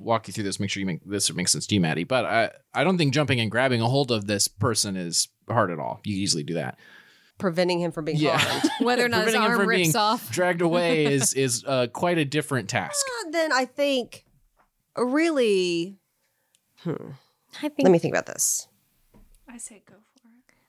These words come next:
Speaker 3: I think she would just grab him, whether or not an arm pops off or a leg pops off. She's not thinking that far.
Speaker 2: Hmm.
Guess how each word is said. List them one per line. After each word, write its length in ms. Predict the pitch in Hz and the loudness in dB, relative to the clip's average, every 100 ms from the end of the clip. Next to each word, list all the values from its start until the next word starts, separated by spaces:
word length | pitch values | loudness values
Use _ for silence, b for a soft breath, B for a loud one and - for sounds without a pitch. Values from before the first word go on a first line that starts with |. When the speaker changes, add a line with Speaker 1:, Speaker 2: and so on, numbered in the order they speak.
| - | -4
Speaker 3:
I 80 | 247 | -2
think 160 | 370 | 0
she 100 | - | 2
would 80 | 294 | 2
just 180 | 254 233 | 2 2
grab 240 | 180 202 175 | 2 0 0
him, 120 | 156 | -2
whether 220 | 170 185 | -2 -2
or 40 | |
not 180 | 175 180 | -2 -2
an 80 | 165 | 0
arm 180 | 175 202 | 0 0
pops 340 | - 214 - | -2 -2 0
off 220 | 214 220 | 0 0
or 80 | 180 | -2
a 60 | 170 | -2
leg 220 | 202 202 | -2 0
pops 220 | 180 - | -2 0
off. 140 | 170 151 | -2 -2
She's 240 | - 185 | -2 -2
not 160 | 180 - | -2 0
thinking 260 | 190 180 147 | 0 2 0
that 180 | 131 - | -4 -2
far. 360 | 139 139 175 - _ _ _ _ _ _ _ - | -2 -2 -4 -10 _ _ _ _ _ _ _ -10
Speaker 2:
Hmm. 140 | - | -10